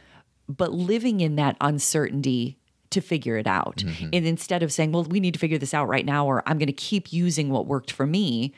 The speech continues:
Speaker 1: and hopefully it'll eventually break through," you live in that uncertainty and say, "Well, together, let's see if we can figure that out. And I'll be a listener, and I'll, you, you tell me what feels right and wrong." And, and that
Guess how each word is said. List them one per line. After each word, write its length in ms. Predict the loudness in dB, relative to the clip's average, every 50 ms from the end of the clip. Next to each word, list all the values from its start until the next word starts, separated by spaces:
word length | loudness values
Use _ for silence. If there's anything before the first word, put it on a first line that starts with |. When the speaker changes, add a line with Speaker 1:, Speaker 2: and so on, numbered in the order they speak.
| -20 _ _ _ _ -2
Speaker 1:
and 240 | 0 0 0 0 -2
hopefully 440 | 0 -2 -2 -4 -2 -2 0 2 2
it'll 280 | 2 2 0 0 -2 -6 _ -12
eventually 560 | -10 -8 -4 -2 -2 0 0 0 0 0 0 0
break 260 | 0 -2 -2 -2 -4
through," 440 | -6 -4 -2 -2 0 0 -2 -4 -6 -10 -18 -20 -20 -20 _ _ _ _ _ _ -4
you 160 | -2 0 0 2
live 180 | 0 0 0
in 80 | 2 2
that 140 | 2 2 2
uncertainty 580 | 0 0 0 0 0 0 0 -2 -2 0 0
and 140 | 0 0 -2
say, 500 | -2 0 0 0 2 2 2 0 0 -2 _ _ _ _ _ _ -8
"Well, 160 | -4 -4 -2
together, 480 | 0 0 -2 0 0 0 2 2 0 2
let's 280 | 2 0 -2 -2 -2
see 160 | -2 0 0
if 100 | 0 0
we 100 | 0 -4
can 160 | -2 -2 -4 -2
figure 280 | -2 -2 0 0 0
that 180 | 2 2 2 2
out. 300 | 0 0 0 -2 0 0
And 120 | 0 2
I'll 140 | 2 0 2
be 140 | 2 2 0
a 80 | 0
listener, 600 | 2 0 -2 -2 -2 -4 -2 -2 0 0 -2 -2 -2
and 120 | -2 0 0
I'll, 280 | 2 2 2 0 -2 -4
you, 480 | -10 -4 0 0 2 2 2 0 -2 -4 -8 -20 -20 -20 -20 -20 -20 _ _ _ -12
you 240 | -6 0 0 0 2
tell 300 | 0 -2 -2 0 0 2
me 160 | 2 2 2
what 180 | 2 0 -2 -2
feels 280 | 0 0 0 0 0 0
right 180 | 0 0 0
and 120 | -2 -2 0
wrong." 320 | 0 2 2 2 2 0
And, 100 | 0 -2 -2 -8 -20 -20 -20 _ _ -2
and 300 | 0 0 0 0 -2 -2
that 460 | -2 0 2 2 0 0 -2 -6 -12